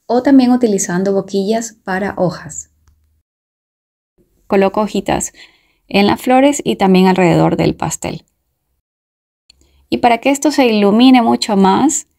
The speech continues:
voy a colocar como toque final unos pedacitos de papel oro que le dan luz. Todos estos tonos ayudan para que en el momento todo se vea armónico y tenga más luz.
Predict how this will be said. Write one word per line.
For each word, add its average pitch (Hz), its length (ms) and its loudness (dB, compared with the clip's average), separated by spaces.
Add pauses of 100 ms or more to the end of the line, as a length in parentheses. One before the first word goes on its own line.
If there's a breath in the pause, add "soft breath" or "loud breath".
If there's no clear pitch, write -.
(280)
voy 233 260 2
a 240 80 -2
colocar 196 520 -2
como 175 480 2
toque 196 280 -4
final 226 540 -2 (240)
unos 214 420 -2
pedacitos 196 580 -2
de 196 120 -2
papel 170 580 -2
oro 190 340 2 (480)
que 190 120 -6
le 175 160 4
dan 175 400 0 (100)
luz. 165 480 2 (460 soft breath)
Todos 226 260 2
estos 233 360 -4
tonos 233 600 2 (420)
ayudan 202 640 2
para 190 260 -2
que 185 120 -6
en 180 60 0
el 180 60 0
momento 175 440 2
todo 190 240 0
se 190 160 -4
vea 170 300 0
armónico 226 640 0
y 180 100 -6
tenga 170 300 -4
más 170 360 -4
luz. - 360 -12